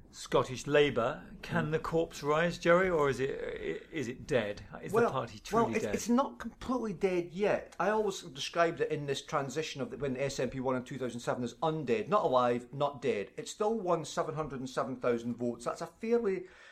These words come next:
Speaker 2: fairly large part of Scotland, twenty-four percent of the vote. But on the other hand, it's the lowest vote they've ever had <laughs> since nineteen eighteen,
Speaker 1: Mm.
Speaker 2: since it
Speaker 1: Mm.
Speaker 2: began as, as a national, uh,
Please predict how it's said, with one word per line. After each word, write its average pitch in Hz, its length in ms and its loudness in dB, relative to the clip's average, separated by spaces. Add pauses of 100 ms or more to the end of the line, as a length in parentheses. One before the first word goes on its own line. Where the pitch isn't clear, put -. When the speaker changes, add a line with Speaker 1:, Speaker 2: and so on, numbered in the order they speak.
(120)
Speaker 2:
fairly 240 240 4
large 185 540 -2
part 165 180 4
of - 60 -8
Scotland, 127 340 0
twenty-four 160 440 -4
percent 143 360 -2
of 123 140 -12
the 135 60 -4
vote. 131 340 -2
But 143 80 -4
on 156 80 -4
the 160 60 -4
other 185 180 2
hand, 131 240 0
it's 127 80 -10
the 165 80 -6
lowest 170 280 2
vote 139 200 -4
they've 131 100 0
ever 127 160 0
had 127 220 0
<laughs> - 60 -4
since 196 200 4
nineteen 151 320 0
eighteen, 131 380 0
Speaker 1:
Mm. 135 60 -2
Speaker 2:
since 120 160 -6
it - 20 -4
Speaker 1:
Mm. 117 100 -4
Speaker 2:
began 127 300 2
as, 120 180 -2 (460)
as 139 260 2
a 135 60 -2
national, 139 680 0
uh, 120 240 4